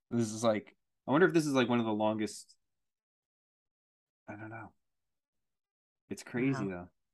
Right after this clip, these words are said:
Speaker 2: Well, we'll have to do more investigating around this
Speaker 1: Yeah.
Speaker 2: 'cause I think it's very cool and very creepy
Speaker 1: Yeah.
Speaker 2: and weird as
Speaker 1: It's
Speaker 2: hell.
Speaker 1: weird.
Speaker 2: Yeah.
Speaker 1: Interesting case. So, yeah, if you guys have any other stories or stuff you wanna say,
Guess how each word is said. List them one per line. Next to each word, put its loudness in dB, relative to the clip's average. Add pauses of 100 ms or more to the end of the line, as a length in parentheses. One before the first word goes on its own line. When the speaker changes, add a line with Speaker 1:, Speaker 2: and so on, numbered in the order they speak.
(300)
Speaker 2:
Well, -8 (680)
we'll -4
have -4
to -12
do -4
more -4
investigating -10
around -8
this 0
Speaker 1:
Yeah. 2
Speaker 2:
'cause -4
I -4
think -6
it's -14
very -8
cool -4
and -6
very -6
creepy -10 (500)
Speaker 1:
Yeah. 0
Speaker 2:
and -6
weird -6
as -10
Speaker 1:
It's -6
Speaker 2:
hell. -6
Speaker 1:
weird. -6 (360)
Speaker 2:
Yeah. -10 (540)
Speaker 1:
Interesting -4
case. -6 (1080)
So, -8
yeah, 4
if -4
you 0
guys 8
have 4
any 6
other 2 (460)
stories 2
or -4
stuff 0
you -2
wanna -2
say, 0